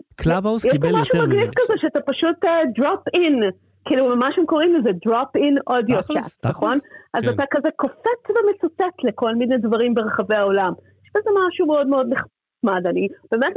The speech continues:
Speaker 2: ממליצה לכם ככה לנסות יותר ולגוון ו-, ותראו שאתם תישאבו.
Speaker 1: מגניב.
Speaker 3: טוב, מגניב, כרמל, אז תודה. אני, אני מעביר אותך
Speaker 2: טוב,
Speaker 3: ח-,
Speaker 2: שמחתי
Speaker 3: חזרה
Speaker 2: להתארח.
Speaker 3: לאודיאנס.
Speaker 2: תודה
Speaker 3: אני שמעתי
Speaker 2: רבה.
Speaker 3: עכשיו את הממשק, מעביר אותך לאודיאנס.
Speaker 2: <laughs> זרוק אותי לאודיאנס,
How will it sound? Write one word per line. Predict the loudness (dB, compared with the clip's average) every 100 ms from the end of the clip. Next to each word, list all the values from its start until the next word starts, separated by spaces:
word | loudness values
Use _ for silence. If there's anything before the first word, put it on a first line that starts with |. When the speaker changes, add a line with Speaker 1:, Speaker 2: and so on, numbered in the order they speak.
| 2
Speaker 2:
ממליצה | 2 0 -2
לכם | 0 -2
ככה | -2 0
לנסות | 0 0 0 -2 0
יותר | -2 0 0 2
ולגוון | 0 0 0 0 0 2
ו-, | 0 0 _ _
ותראו | -4 0 0 0
שאתם | 0 -2 -2
תישאבו. | -4 -2 -2 -2 -6 -8 _ -12
Speaker 1:
מגניב. | -6 -2 0
Speaker 3:
טוב, | 0 -2 -4
מגניב, | -4 -6 -4
כרמל, | -4 -4 -4 -6
אז | -6
תודה. | -6 -4 -4 -6 -12
אני, | -12 -10 -10
אני | -10 -8
מעביר | -6 -6 -6 -6
אותך | -6 -6
Speaker 2:
טוב, | -6 -4
Speaker 3:
ח-, |
Speaker 2:
שמחתי | -2 0 0 0
Speaker 3:
חזרה | 0 0
Speaker 2:
להתארח. | 0 0 0
Speaker 3:
לאודיאנס. | 0 -2 -4 -4 0
Speaker 2:
תודה | 0
Speaker 3:
אני | 2
שמעתי | 0 0
Speaker 2:
רבה. | -2
Speaker 3:
עכשיו | -2 -4 -4
את | -4
הממשק, | -6 -6 -6 -8 -4
מעביר | -2 -2
אותך | -4 -6
לאודיאנס. | -8 -8 -10 -8 -2
Speaker 2:
<laughs> | 0
זרוק | 2 2 2 0
אותי | 0 2
לאודיאנס, | 2 2 0 0 -2